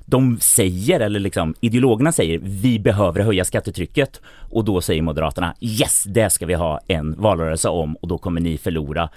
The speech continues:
och då säger Sveavägen sextioåtta, "Ja, nej, det ska vi inte ha en valrörelse om."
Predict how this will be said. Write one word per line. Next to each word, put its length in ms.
och 140
då 100
säger 220
Sveavägen 480
sextioåtta, 520
"Ja, 340
nej, 160
det 120
ska 120
vi 60
inte 160
ha 160
en 180
valrörelse 440
om." 140